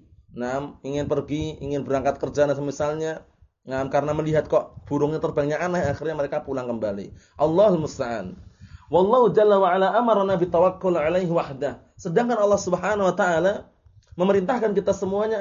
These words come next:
agar, nah, bertawakal, menyerahkan semua urusannya kepada Allah Subhanahu wa taala semata.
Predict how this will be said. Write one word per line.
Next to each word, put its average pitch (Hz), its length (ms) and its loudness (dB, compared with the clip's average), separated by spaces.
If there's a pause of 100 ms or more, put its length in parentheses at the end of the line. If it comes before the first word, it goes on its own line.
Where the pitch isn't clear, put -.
agar, 196 320 -2 (480)
nah, 180 240 0 (240)
bertawakal, 170 1120 2
menyerahkan 196 400 0
semua 185 320 -2
urusannya 180 400 0
kepada 151 240 0
Allah 151 160 0
Subhanahu 143 380 -6
wa - 20 -12
taala 131 160 -2
semata. 110 400 -10